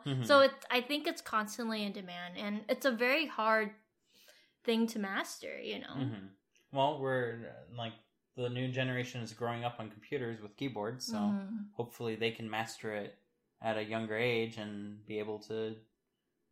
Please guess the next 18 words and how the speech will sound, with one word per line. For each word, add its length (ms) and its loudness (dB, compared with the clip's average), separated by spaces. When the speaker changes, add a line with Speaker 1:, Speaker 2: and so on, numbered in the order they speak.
Speaker 1:
make 260 -4
something 320 -8
out 140 -6
of 80 -14
it. 140 -12
So, 520 4
since, 540 -2
since 420 -6
you 80 -2
were 80 0
saying 540 -4
we 100 -4
speak 400 -8
at 100 0
a 80 0
hundred 320 -4
and 180 -10
fifty 520 -14